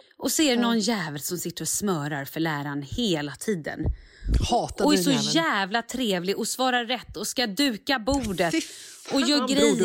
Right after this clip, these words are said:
Speaker 2: Duktig.
Speaker 1: och svarar på liksom, eh, tilltal och gö-, och har
Speaker 2: Usch.
Speaker 1: gjort sina läxor och har gjort allt det där. Och man själv sitter längst bak och är skittrött. Man orkar inte svara. Man orkar
Speaker 2: Nej.
Speaker 1: absolut inte vara trevlig mot den här jävla läraren, för man är så jävla trött
Speaker 2: Nej.
Speaker 1: på den här jävla läraren.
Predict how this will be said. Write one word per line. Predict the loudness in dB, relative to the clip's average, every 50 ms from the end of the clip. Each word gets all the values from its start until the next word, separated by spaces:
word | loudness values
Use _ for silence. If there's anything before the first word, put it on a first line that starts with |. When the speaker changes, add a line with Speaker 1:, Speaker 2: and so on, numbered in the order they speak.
| 4 4
Speaker 2:
Duktig. | 2 2
Speaker 1:
och | 0 0
svarar | 0 0 0 2 2 2 2 0 -2
på | -2 -4 -4 -4 -2 -2
liksom, | -4 -4 -2 -2 -2 -2 -2 -4 -6 -6 -6 -8
eh, | -10 -10 -12 -12 -4
tilltal | 0 2 2 2 2 0 -2 -2 -2 0 2 2 0 0 -2 -4 -8 -14 -20 -20
och | -18 _ -2 0 2
gö-, | 2 2
och | 2 2 2
har | 4 6 6
Speaker 2:
Usch. | 6
Speaker 1:
gjort | 4 2 0 -2
sina | 0 2 2 2
läxor | 0 -2 -4 -6 _ -4 -2 0 0 0 2
och | 2
har | 0
gjort | 0 0 -2 -4 _ -4
allt | -4 -4 -4 -4
det | -4
där. | -4 -4
Och | -2 -2
man | -2 -4 -2
själv | -2 -2 -2 -2 -2
sitter | -6 -6 -8 -8 -6 -4 -4
längst | -2 -2 -4 -4 -4
bak | -4 -4 -4 -4
och | -6
är | -6 -6 -10 _ -2
skittrött. | 0 0 0 -2 -2 -4 -4 -4 -2 -4
Man | -2 -2 0 0
orkar | -2 -4 -4 -4 -4
inte | -4 -4 -6
svara. | -4 -4 -2 -2 -2 -2 -4 -6 -8 -10 -16 -20 -20 -18 -6
Man | -2 0
orkar | 2 2
Speaker 2:
Nej. | 2 0
Speaker 1:
absolut | 0 0 0 0 0 2
inte | 2 0 0
vara | -2 -2
trevlig | -2 0 2 2 2 2 2 2
mot | 0
den | 0 0
här | 0 2
jävla | 0 0 0 -2 -2
läraren, | -2 -2 -2 -4 -4
för | -4 -4
man | -2
är | 0
så | 0 -2
jävla | 0 0 0
trött | 0 0 0
Speaker 2:
Nej. | -2 -2
Speaker 1:
på | 0
den | 0
här | 2
jävla | 2 0 0
läraren. | 0 -2